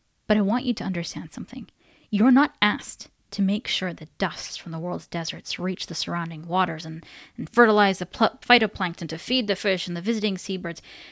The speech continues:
You're not asked to make sure Molly books a ticket to Italy at the same time Carlo decides to stay in the country to secure the eventual meeting and the future of their entire progeny for centuries to come. No, you're not asked to make sure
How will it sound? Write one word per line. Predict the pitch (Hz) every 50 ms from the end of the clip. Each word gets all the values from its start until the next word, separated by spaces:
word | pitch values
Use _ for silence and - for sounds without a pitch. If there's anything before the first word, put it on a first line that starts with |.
| - _ _
You're | - 220 226
not | 269 349 359 - -
asked | 220 220 226 214 208 - -
to | - 196
make | 202 208 196 -
sure | - - 202 190 190 185 - - - - - _ -
Molly | 185 190 190 220 247 277 277 262 220
books | 185 226 233 - - -
a | 202
ticket | - - 254 254 - - -
to | - - - -
Italy | 277 240 220 185 180 170
at | -
the | - 180
same | - - 220 233 226
time | 220 - 214 185 185 175
Carlo | _ - - 233 294 277 247 226
decides | 196 190 - - 185 180 - -
to | 185
stay | - - 202 190
in | 185 180
the | 170
country | - - 269 269 254 - 190
to | 185 185 175
secure | - - - - 208 208
the | 196 - - - -
eventual | 180 175 226 247 247 - - 196 185
meeting | 185 208 262 349 320 247 196 185 185
and | 185 185 190
the |
future | 180 _ - 349 294 - - 151
of | - 175
their | 180 196
entire | 202 202 - - 240 269 285
progeny | 277 _ - 403 453 269 240 208 202 196 196
for | - - 262
centuries | - - 381 339 - - 196 190 -
to | - -
come. | - 180 165 175
No, | 170 233 269 247 208 190 175 170 - - - - - - - _
you're | - 202 196 269 349
not | 370 370 - - _ -
asked | 247 254 226 202 - - - _
to | - 220
make | 208 208 208 214 208 -
sure | - - - 233 220 214 202 196 190